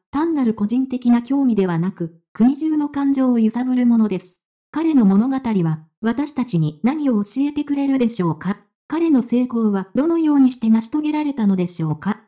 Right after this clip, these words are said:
彼の物語は、私たちに勇気を与え、希望を抱かせます。私たちは彼の成功を称賛し、彼の努力を尊重しなければなりません。彼の輝きは、私たちすべてを照らし、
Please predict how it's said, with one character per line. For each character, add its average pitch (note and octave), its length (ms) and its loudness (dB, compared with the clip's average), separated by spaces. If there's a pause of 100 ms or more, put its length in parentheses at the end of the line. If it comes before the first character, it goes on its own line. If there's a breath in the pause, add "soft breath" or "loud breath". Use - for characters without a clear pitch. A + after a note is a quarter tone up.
(200)
彼 D#4 220 -2
の B3 120 4
物 G3 240 4
語 C4+ 80 -2
は、 F#3 480 -2 (160)
私 B3+ 320 -4
た D4+ 120 -6
ち A#3 120 -2
に G3+ 160 4
勇 C#4 200 0
気 G3+ 140 0
を E3+ 80 0
与 F#3 300 -4
え、 F#3 80 -8 (200)
希 G#3+ 160 0
望 D4 180 0
を - 20 0
抱 C4+ 180 -2
か A#3+ 100 -6
せ A#3 160 -2
ま A3 140 2
す。 - 180 -14 (320)
私 B3+ 320 -4
た B3+ 140 -4
ち F3+ 140 -2
は D3+ 220 -4
彼 D#4 220 0
の B3 100 4
成 A3 220 -2
功 B3 220 -2
を A3+ 140 2
称 A3 240 -2
賛 G#3 260 2
し、 F#3 360 -6 (100)
彼 E4 220 -2
の D4+ 100 -2
努 C#4 140 -2
力 D4 320 0
を G#3 60 0
尊 C#4 260 -2
重 C#4+ 220 -2
し C#4+ 160 -2
な C#4 100 -2
け C4+ 100 -4
れ A3+ 140 0
ば F#3+ 100 0
な F3+ 120 0
り G3 80 2
ま G3+ 100 2
せ F3+ 200 -2
ん。 D#3 180 -4 (260)
彼 D#4+ 220 0
の B3 140 4
輝 A3+ 360 -2
き A3 160 0
は、 E3+ 240 -6 (120)
私 A#3+ 320 -4
た D4 120 -6
ち C#4+ 120 -16
す D4 140 -4
べ D4+ 100 -2
て C4 160 -2
を G#3 80 0
照 F#3 120 -2
ら F#3+ 80 -4
し、 F#3+ 380 -10